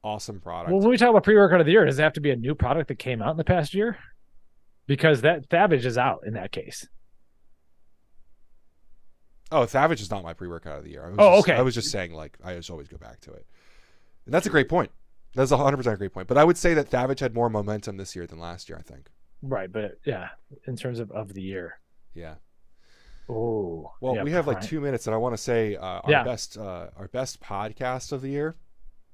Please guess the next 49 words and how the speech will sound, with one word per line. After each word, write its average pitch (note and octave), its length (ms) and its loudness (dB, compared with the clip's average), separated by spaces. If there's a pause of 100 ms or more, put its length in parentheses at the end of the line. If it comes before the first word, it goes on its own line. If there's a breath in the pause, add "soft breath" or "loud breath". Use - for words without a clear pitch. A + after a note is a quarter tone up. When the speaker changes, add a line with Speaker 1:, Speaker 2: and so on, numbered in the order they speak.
(560)
Speaker 1:
episode E2+ 280 -14
sixty-nine E2+ 600 -16
for - 100 -20
sure. E2 340 -16 (680)
Speaker 2:
Dude, E2+ 180 -8
go F#2+ 140 -4
listen A2+ 240 -4
to G#2 80 -8
Chris A2+ 200 -4
Waldron. G#2 360 -4
Congratulations. C3+ 680 4
He's, C3 220 -2
he C3+ 240 0
sold D#3+ 380 4
Inspired D3 400 2
Nutraceuticals, D3 600 -2
so C#3+ 120 -2
we C3+ 100 0
need C#3+ 120 0
to B2+ 40 -4
get B2+ 140 2
him C3 160 -2
on A2+ 80 -2
the G#2+ 80 -8
pod G#2+ 240 0
as G2 100 -4
well. A2 300 0 (300 soft breath)
Once C#3 180 2
he's C3 80 4
ready G3+ 140 10
Speaker 1:
Brand B3+ 120 4
Speaker 2:
to - 60 -2
talk G3 40 6
Speaker 1:
to D3+ 40 4
Speaker 2:
about A2 140 4
Speaker 1:
watch E3+ 320 6
Speaker 2:
that. C#3+ 60 -8
Speaker 1:
in B2+ 40 -8
twenty F3+ 340 2
twenty-three. C#3 840 -2 (420 soft breath)
Big G#3 260 8
funding B2+ 640 2
to C3+ 220 -8
Inspired. A#2 840 -2 (260 soft breath)
Speaker 2:
Let's C#3+ 220 2
see. E3+ 160 6
Speaker 1:
Huge A#3 180 0
things A2+ 280 -4
coming. D#2 340 -14